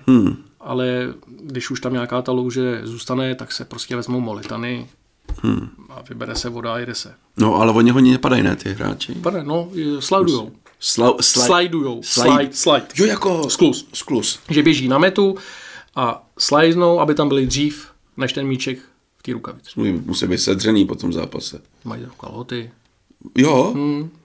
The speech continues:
Speaker 1: A ještě mají helmy, že jo?
Speaker 2: Helmy a kalhoty.
Speaker 1: To už je dobrý.
Speaker 2: Jsou sedřený, ale
Speaker 1: No dobře, tak, eh, teď to asi, jak si to budeme říkat, nepochopíme,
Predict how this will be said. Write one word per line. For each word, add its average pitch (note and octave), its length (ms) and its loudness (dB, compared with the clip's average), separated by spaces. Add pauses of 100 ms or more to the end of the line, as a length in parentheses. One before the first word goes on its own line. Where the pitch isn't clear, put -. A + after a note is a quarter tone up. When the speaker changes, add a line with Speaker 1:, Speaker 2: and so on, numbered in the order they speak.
(300)
Speaker 1:
A - 220 0
ještě A#2+ 200 2
mají A2 160 4
helmy, A2+ 280 4
že A#2+ 100 0
jo? A#2 140 2
Speaker 2:
Helmy C3 420 -2
a B2+ 100 -6
kalhoty. A#2+ 640 -6
Speaker 1:
To - 60 -12
už - 140 -12
je - 60 -8
dobrý. - 220 -8
Speaker 2:
Jsou C#3+ 220 2
sedřený, C3+ 540 -4
ale A#2+ 280 -4 (520)
Speaker 1:
No C3+ 80 2
dobře, F#3 360 4
tak, A#2 180 2
eh, G#2+ 420 4
teď B2 180 2
to D3+ 80 6
asi, D#3+ 200 6
jak C3 200 4
si C3+ 120 2
to C3 60 6
budeme C#3 160 8
říkat, C3+ 240 0
nepochopíme, A2+ 800 2